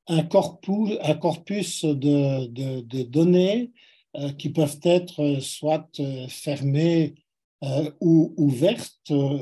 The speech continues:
souvent d'ailleurs les deux, avec des corpus qui peuvent prendre des formes très di-, très diverses, depuis simplement des observations, euh, qui sont menées,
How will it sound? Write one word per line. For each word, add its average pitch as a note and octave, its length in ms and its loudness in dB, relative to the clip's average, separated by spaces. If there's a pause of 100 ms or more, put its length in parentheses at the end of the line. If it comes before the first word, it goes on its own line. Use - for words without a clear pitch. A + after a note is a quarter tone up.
(1000)
souvent D3+ 420 -2
d'ailleurs C#3+ 400 2
les B2 160 -2
deux, F3+ 420 2 (800)
avec D#3+ 380 2
des D#3 140 2
corpus F3 500 -6
qui D3 160 -8
peuvent D3 260 -4
prendre D3+ 460 0
des C3+ 160 -6
formes C#3+ 480 -2
très D#3 260 -4
di-, B2+ 300 -14 (220)
très E3 140 0
diverses, C#3 600 -4
depuis C#3+ 600 -2
simplement D3 520 -2
des C3+ 240 -6
observations, C#3 960 -2 (360)
euh, C3+ 120 -4
qui C#3 180 -6
sont D3 240 -4
menées, F#3 760 2